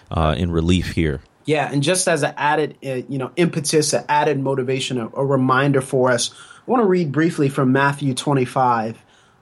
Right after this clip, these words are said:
Speaker 2: um, verse thirty-four, starting in verse thirty-four, and read a few verses here.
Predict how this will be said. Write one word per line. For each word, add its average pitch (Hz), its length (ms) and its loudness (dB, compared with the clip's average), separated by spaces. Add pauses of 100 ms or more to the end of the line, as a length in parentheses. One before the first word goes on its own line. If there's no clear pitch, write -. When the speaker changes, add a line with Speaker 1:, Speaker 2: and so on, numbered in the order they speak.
Speaker 2:
um, 123 480 2
verse 147 380 0
thirty-four, 135 760 0
starting 156 320 0
in 127 100 0
verse 120 220 -2
thirty-four, 120 560 -2
and 117 120 -4
read 127 200 0
a - 80 -6
few 151 240 0
verses 123 420 0
here. 123 440 0